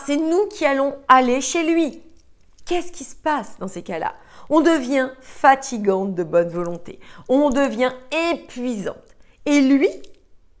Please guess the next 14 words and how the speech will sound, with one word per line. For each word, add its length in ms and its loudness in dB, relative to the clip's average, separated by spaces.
dans 160 -2
toute 240 -12
cette 200 -4
situation, 680 -2
qu'est-ce 240 0
qui 100 -12
se 140 -16
passe ? 120 -4
Eh 60 -4
bien, 260 -4
il 120 -6
est 100 -4
juste 240 -8
là 240 -6